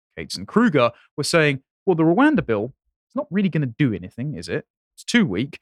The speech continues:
and we're not gonna vote for it." There were twenty-nine people that were going to vote against it. And after this breakfast, it resulted in twenty-nine abstentions.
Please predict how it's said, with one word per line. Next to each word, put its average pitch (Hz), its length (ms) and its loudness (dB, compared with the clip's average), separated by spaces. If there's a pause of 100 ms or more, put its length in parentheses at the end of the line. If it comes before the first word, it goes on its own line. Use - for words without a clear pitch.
(260)
and 151 120 0
we're 131 60 2
not - 160 -4
gonna 131 160 -2
vote 226 260 -2
for 76 240 -16
it." - 80 -20 (680)
There 180 140 2
were 175 120 -4 (120)
twenty-nine 196 880 0
people 113 340 -8
that 95 140 -12
were 110 40 -10
going 101 240 -10
to 101 80 -20
vote 90 200 -12
against - 400 -4
it. - 100 -20
And 139 100 -6
after 196 200 -2
this 202 120 -2
breakfast, - 420 -4
it - 60 -16
resulted 104 300 -8
in 113 80 -10
twenty-nine 101 480 -12
abstentions. - 720 -6